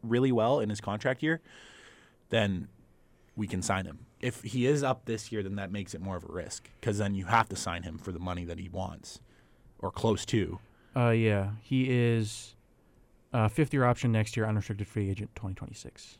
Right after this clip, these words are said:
Speaker 1: Okay, so we have another year of him playing. So that's the thing that makes it less of a risk, 'cause then you just, he walks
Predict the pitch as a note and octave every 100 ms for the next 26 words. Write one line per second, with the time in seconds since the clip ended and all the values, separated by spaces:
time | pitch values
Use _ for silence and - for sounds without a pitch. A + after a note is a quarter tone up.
0 | - D3 - - B2+ D#3 E3 C#3+ A2+ G2+
1 | - - _ _ _ _ - A#2 A2 A2+
2 | A2+ G#2 F#2 - - - - D3 D3 F3
3 | C#3 D3 C3 A#2+ A#2 G#2+ G2+ G#2 - G#2
4 | F#2+ A2+ - - - A#2+ A#2 G#2+ - _
5 | _ - G2 A2 - - -